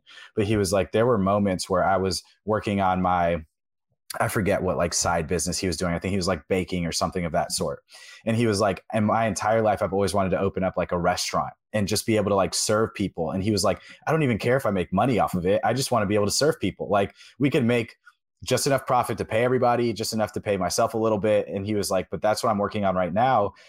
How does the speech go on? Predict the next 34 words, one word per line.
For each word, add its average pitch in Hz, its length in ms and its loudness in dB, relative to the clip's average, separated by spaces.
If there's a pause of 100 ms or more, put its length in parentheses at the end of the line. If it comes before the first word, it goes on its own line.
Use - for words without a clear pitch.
(100)
And 110 120 0
he 120 100 2
was 104 100 0
like, 101 200 0
"It's 92 160 -2
frustrating. 110 800 0
It's, 95 340 0 (260)
you 110 140 0
know, 87 300 0 (140)
it, 107 200 0
it's 101 220 -2
difficult, 107 720 0
but 113 100 0
at 107 120 0
the 98 80 -2
same 107 260 0
time, 101 360 0
I'm, 95 300 -2 (100)
I'm 98 200 -2
living 101 240 2
my 90 140 2
dream 90 280 -2
every 85 300 0
day, 110 220 4
which 87 180 -2
is 82 100 -6
building 104 440 0
this." - 260 -6
And 95 100 -4
he 101 140 -2
was 92 160 0
like, 90 180 2
"And 90 140 -2
that's 107 440 0